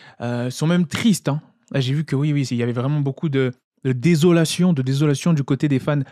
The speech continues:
pas que de Francis, mais même de Tyson Fury, qui se disent, « Notre ami, là, euh, notre ami Francis va prendre cher. »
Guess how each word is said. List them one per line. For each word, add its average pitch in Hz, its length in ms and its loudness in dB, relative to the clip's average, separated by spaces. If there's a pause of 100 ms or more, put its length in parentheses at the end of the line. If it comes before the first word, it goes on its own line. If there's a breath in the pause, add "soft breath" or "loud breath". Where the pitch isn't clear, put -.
(140 loud breath)
pas 208 100 0
que 196 120 0
de 156 60 0
Francis, - 320 -2
mais 151 60 4
même 151 160 2
de 143 100 0
Tyson 156 340 2
Fury, 190 260 -2
qui 143 100 -8
se 139 40 -6
disent, « 170 200 -2 (320 loud breath)
Notre 143 300 -2
ami, 175 240 4
là, 196 180 2
euh, 135 200 0
notre 127 220 -6
ami 139 120 -2
Francis 175 380 -4
va 156 180 0
prendre 156 400 -2
cher. » 151 340 -2